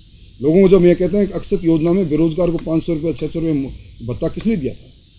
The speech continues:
लोगों को जब मैं कहते हैं महिला सशक्तिकरण के नाम पर भामाशाह योजना किसने चालू की थी, तो लोग उस बात को याद भी करते हैं। और जिन योजना को इन माननीय, माननीय मुख्यमंत्री जी ने रोका है,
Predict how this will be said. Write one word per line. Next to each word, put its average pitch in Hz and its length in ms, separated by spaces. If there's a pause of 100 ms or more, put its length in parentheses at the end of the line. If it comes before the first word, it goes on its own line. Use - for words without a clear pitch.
(260)
लोगों 156 260
को 202 80
जब 202 100
मैं 190 180
कहते 190 200
हैं 208 80
महिला 160 240
सशक्तिकरण 165 600
के 156 100
नाम 135 240
पर 127 240 (760)
भामाशाह 185 460
योजना 165 460
किसने 190 300
चालू 151 240
की 123 160
थी, 101 140 (480)
तो - 160
लोग 131 380
उस 120 160
बात 113 260
को 123 100
याद 98 240
भी 139 160
करते 135 300
हैं। 208 160 (500)
और 123 120
जिन 151 260
योजना 131 440
को 160 180
इन 131 120
माननीय, 123 360
माननीय 123 220
मुख्यमंत्री 117 460
जी 113 100
ने 98 80
रोका 101 280
है, 135 160